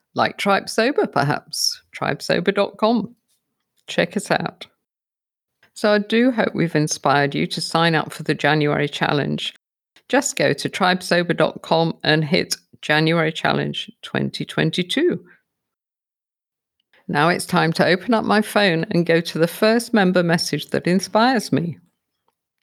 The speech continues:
We host our member chat on Slack, and we have an introductions channel.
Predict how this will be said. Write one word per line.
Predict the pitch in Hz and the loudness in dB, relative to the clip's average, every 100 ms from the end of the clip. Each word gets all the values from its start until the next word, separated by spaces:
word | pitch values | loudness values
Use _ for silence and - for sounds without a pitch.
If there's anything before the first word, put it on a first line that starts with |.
| _ _ _ _ _ _ _ _ - | _ _ _ _ _ _ _ _ 0
We | 220 | 0
host | 240 208 190 - | 2 0 2 0
our | 160 | 2
member | 160 170 156 | 2 0 0
chat | 135 - 160 139 - | -2 -2 -2 -4 -4
on | 156 165 | -2 0
Slack, | - 226 202 - - - | -2 0 -2 -2 -8 -4
and | 139 | -2
we | 143 | -2
have | 156 143 | 0 0
an | 143 | 2
introductions | 151 147 170 165 - - 143 - | 2 0 0 0 -2 -4 -6 -8
channel. | - 143 147 135 | -4 -2 0 -4